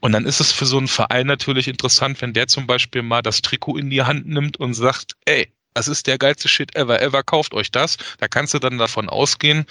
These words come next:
dass von den hundertfünfzigtausend, die sich das angeguckt haben, und wenn's nur hundert sind, <laughs> sich ein Trikot bestellen, so, weißt du?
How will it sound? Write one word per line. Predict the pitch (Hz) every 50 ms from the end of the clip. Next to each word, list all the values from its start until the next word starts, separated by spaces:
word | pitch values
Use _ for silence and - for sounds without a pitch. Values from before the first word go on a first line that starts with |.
| - - - - - - - _
dass | - 123 -
von | - 135 123
den | 120 117 117 104 - - _ _ _ -
hundertfünfzigtausend, | 135 147 160 151 127 - - 151 - - 135 - - 147 147 147 143 139
die | 131
sich | 135 -
das | - 127 120 123
angeguckt | 123 139 - 196 - - - 131 - - -
haben, | 127 135 131 123 131 131 131 110 - - _ _ _ _ _ _ _ _ _ _ _ _ _ _ _ _ _ _ _ _ _ _
und | - 135 123
wenn's | - 165 160 - -
nur | 156 147 139
hundert | 175 180 165 139 127 -
sind, | - - 139 160 160 -
<laughs> | 156
sich | - - 196 - -
ein | 190
Trikot | - - 214 170 - - 156
bestellen, | 139 - 139 - - - 175 135 139 110 92 92
so, | 92 95 98 101
weißt | 101 98 - 123 - - - 127
du? | 135 180